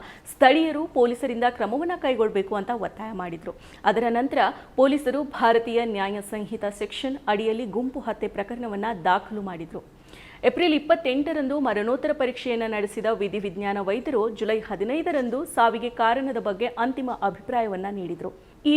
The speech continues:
ರೀತಿಯ ಮಾಬ್ ಲಿಂಚಿಂಗ್, ಗುಂಪು ಹಲ್ಲೆ ದೂರದ ಬಿಹಾರ ಮತ್ತು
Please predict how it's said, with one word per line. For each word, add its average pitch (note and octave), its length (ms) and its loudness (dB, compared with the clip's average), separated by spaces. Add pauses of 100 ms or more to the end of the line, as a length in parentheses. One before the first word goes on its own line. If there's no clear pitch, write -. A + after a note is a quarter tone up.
ರೀತಿಯ D4+ 320 2 (420)
ಮಾಬ್ A3 320 6
ಲಿಂಚಿಂಗ್, F#3 380 -6 (460)
ಗುಂಪು B3+ 280 2
ಹಲ್ಲೆ F3 320 -6 (300)
ದೂರದ C4 320 4 (140)
ಬಿಹಾರ F#3+ 300 -4 (100)
ಮತ್ತು F3 140 -8